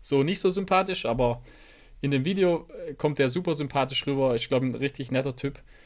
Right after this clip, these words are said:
Und, äh, dann witzig, gell? Also sie versuchen's so mit dem Pau Capel. Er droppt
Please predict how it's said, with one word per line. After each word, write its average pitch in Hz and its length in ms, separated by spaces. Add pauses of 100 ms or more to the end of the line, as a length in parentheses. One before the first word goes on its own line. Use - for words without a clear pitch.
(300)
Und, 139 460
äh, 135 280 (160)
dann 165 220
witzig, 170 360
gell? 160 220
Also 147 240
sie 156 140
versuchen's 170 500
so 185 160
mit 165 160
dem 147 80
Pau 156 240
Capel. 165 460 (1120)
Er 147 180
droppt 160 500